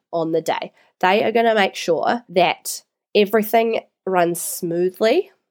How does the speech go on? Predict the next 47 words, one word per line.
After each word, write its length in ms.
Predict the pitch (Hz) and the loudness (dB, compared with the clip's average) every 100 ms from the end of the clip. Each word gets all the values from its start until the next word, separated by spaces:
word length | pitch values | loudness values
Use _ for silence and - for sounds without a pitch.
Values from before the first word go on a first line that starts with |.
| _ _ _ - | _ _ _ 0
on 160 | 185 | 2
your 140 | 185 170 | 2 2
day. 240 | 170 214 | 2 2
You 640 | 254 160 196 214 208 202 - - | 0 -2 0 2 2 2 -2 -6
will 240 | - 180 190 | -8 0 2
not 180 | 180 - | 4 2
have 180 | 175 - | -2 -2
to 100 | 160 | -2
worry 320 | 160 151 156 | 0 0 0
about 280 | 151 147 139 | -2 -2 -4
a 60 | |
thing. 400 | - - 226 247 | -4 0 0 0
Generally, 560 | 190 190 180 175 165 - | 0 2 4 4 2 -2
you 240 | 175 185 196 | -6 -2 0
employ 540 | 190 - 185 180 175 | 0 0 2 4 2
or 140 | - 160 | 0 -2
you 220 | 170 185 | 0 -2
hire 420 | - 170 170 - | 0 -2 0 -2
a 140 | - 160 _ _ - | -4 -8 _ _ -2
day 140 | 165 160 | 2 2
of 140 | 160 | 0
coordinator 460 | - - 180 170 175 | 2 2 4 2 2
and 200 | 156 160 | -2 -2
you 100 | 196 | -2
step 260 | - 180 165 | -2 -2 0
away. 360 | 151 107 - - | 2 0 -2 -2
You 240 | 214 220 | 0 2
get 160 | 214 247 | 2 0
to 120 | - | -2
enjoy 320 | 196 180 175 | 0 2 2
your 260 | 175 170 202 | 4 2 2
day, 220 | 180 135 | 2 0
your 280 | 226 302 381 | 0 2 2
wedding 320 | 277 302 277 | 0 -2 -2
day, 400 | 240 - - 294 _ _ _ _ | -4 -2 -2 -4 _ _ _ _
to 100 | 170 | -4
just 380 | 165 151 - - _ _ | -2 -2 -6 -12 _ _
chill 260 | - 160 165 | -4 0 2
with 120 | 190 | 0
your 100 | 214 | 0
family, 500 | 214 175 190 180 185 | 0 2 2 2 2
chill 240 | 190 170 | 0 0
with 160 | 185 202 | 2 2
your 100 | 185 | 0
friends, 440 | 190 175 180 190 | 2 2 2 0
get 180 | - - | 0 -2
ready, 360 | - 175 175 - | 2 0 0 -6